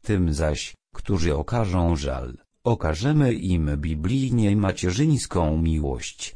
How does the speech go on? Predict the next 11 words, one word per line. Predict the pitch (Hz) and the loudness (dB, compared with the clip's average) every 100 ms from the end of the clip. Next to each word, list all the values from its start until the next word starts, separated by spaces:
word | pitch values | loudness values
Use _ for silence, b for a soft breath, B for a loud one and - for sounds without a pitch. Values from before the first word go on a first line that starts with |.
| - _ | -18 _
sympatię | - 80 78 113 - - 95 | -4 -2 -2 -4 -4 -2 0
i | 87 87 | 0 -2
pomoc. | - 117 71 - - - - _ _ _ - | 0 0 0 -4 -6 -8 -8 _ _ _ -6
Jedni | 101 127 110 120 113 104 | 0 0 2 4 4 2
ku | 104 101 | 0 2
drugim | 101 143 139 117 104 82 | 2 2 2 2 0 0
biblijnie | 92 90 101 135 127 117 85 | -2 0 0 0 2 2 2
okazywać | 76 - 78 71 85 80 78 - | 0 0 -2 0 0 0 -2 -2
będziemy | 92 92 87 127 90 82 | 0 2 2 2 2 0
współkapłańską | - - - 85 78 82 - 117 156 160 131 - 90 78 73 | -4 -8 -6 -6 -2 -4 -2 0 2 2 2 0 0 0 2
łagodność, | 80 85 78 73 65 73 60 - - - - | 2 2 2 -2 -2 -4 -6 -8 -12 -14 -18